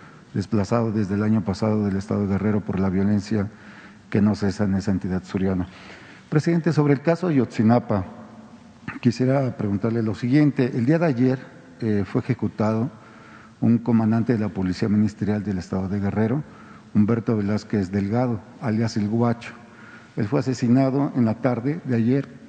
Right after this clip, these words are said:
eh, frente a las instalaciones del cuartel militar en la ciudad de Iguala. Este personaje, pues, es considerado como pieza clave en el caso Ayotzinapa, sobre todo porque los padres desde dos mil dieciséis,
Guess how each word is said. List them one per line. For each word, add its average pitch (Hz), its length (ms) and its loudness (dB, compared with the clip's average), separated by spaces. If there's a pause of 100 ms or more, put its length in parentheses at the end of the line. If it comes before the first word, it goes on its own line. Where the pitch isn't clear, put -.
(580)
eh, 120 180 4
frente 120 580 0
a 117 40 -2
las 110 200 -2
instalaciones 113 580 0
del 113 120 -2
cuartel 113 360 -2
militar 117 440 2 (480)
en 110 160 0
la 107 100 -2
ciudad 110 280 0
de 110 80 0
Iguala. 101 400 -4 (960)
Este 131 500 0
personaje, 127 800 2
pues, 107 220 -2
es 113 100 0
considerado 123 500 0
como 107 200 0
pieza 123 320 0
clave 127 400 0
en 101 80 0
el 98 100 -2
caso 113 240 -2
Ayotzinapa, 117 640 0
sobre 120 240 -2
todo 127 280 0
porque 110 240 -4
los 101 180 -2
padres 127 420 0
desde 107 360 0
dos 101 180 -2
mil 127 160 4
dieciséis, 131 720 -2